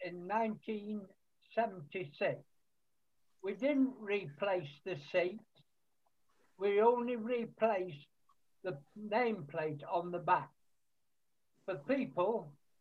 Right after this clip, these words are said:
who'd worked hard towards Frodsham.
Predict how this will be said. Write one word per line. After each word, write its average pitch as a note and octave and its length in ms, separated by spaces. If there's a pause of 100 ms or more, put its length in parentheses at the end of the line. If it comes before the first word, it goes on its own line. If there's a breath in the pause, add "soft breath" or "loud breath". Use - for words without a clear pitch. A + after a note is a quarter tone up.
(140)
who'd F#3+ 260
worked A#3+ 460
hard F3+ 400 (600)
towards F#3+ 680 (680)
Frodsham. D#3 520